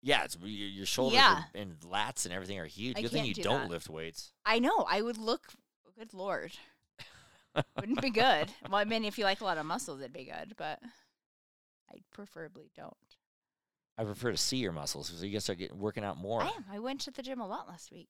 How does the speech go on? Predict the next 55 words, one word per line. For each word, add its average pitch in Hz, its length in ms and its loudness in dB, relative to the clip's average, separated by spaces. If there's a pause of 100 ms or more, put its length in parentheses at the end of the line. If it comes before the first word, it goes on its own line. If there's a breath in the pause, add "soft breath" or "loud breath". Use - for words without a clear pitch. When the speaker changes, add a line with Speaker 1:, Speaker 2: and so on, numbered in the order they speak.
(140)
Speaker 1:
I - 20 -12
know. 80 140 -10
That 73 80 -10
was 80 100 -12
actually 78 240 -12
good 69 180 -10
of 62 60 -12
you. 55 180 -14
Speaker 2:
I 247 140 -8
know. 320 260 -12
Speaker 1:
Super 92 260 -14
good 67 100 -16
of - 100 -20
you. 113 80 -20 (260)
Speaker 2:
Now 226 140 -2
that 262 100 4
I 262 40 4
don't 262 100 6
have 262 80 0
to 254 60 -4
wear 226 100 0
a 208 60 -2
mask, 269 400 0
I'm 202 120 -4
more 196 160 -4
motivated 185 460 -6
to 180 80 -18
go. 151 400 -14 (340)
Speaker 1:
I'm 123 60 -6
Speaker 2:
The 120 60 -4
Speaker 1:
sick - 220 8
of 254 40 12
that 254 80 12
Speaker 2:
mask - 160 4
really 139 120 12
Speaker 1:
fucking 110 160 4
mask. 101 240 6
Speaker 2:
deterred - 160 0
me. - 40 -8
Speaker 1:
Actually, 190 220 8
I'm 180 80 8
not 160 160 8
sick - 120 2
of 92 60 4
the 87 60 2
mask. 104 260 4
I'm 117 60 -4
sick 127 140 0
of 120 60 -2
people 117 180 4
saying 117 440 2
stuff 82 240 -2
about 71 160 -6
the 71 60 -12
mask. - 420 -8